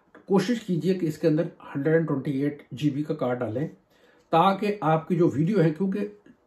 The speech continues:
video ये बड़ी class की जब बनाता है तो definitely resolution उसकी हाई होगी, तो resolution हाई होगी तो फिर उसको memory भी हाई चाहिए होगी।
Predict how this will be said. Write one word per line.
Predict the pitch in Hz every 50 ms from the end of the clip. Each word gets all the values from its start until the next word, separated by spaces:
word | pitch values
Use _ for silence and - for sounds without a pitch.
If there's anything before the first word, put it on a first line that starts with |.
| 101 - 117 107 101 98 120
video | 170 185 - 220 220 220
ये | 202 196
बड़ी | 165 - - 170 185
class | - 160 143 143 151 -
की | - 190
जब | 170 165 147
बनाता | 131 120 113 113 - 170
है | 160
तो | 160 156
definitely | 147 139 - - 170 175 170 156 135
resolution | 147 160 156 175 180 180 180 - 185 175
उसकी | 170 - - 160
हाई | 135 135 139 143
होगी, | 147 131 117 117 113
तो | 107 - - 147
resolution | 151 160 165 185 185 180 185 190 170
हाई | 160 160 160 170
होगी | 170 160 170 165
तो | 175 165
फिर | 165 - 175 156
उसको | 147 127 123 - - 160
memory | 135 131 123 123 139 143
भी | 135 151 147
हाई | 127 123 110
चाहिए | 101 - 120 117 110 110
होगी। | 104 98 110 113 104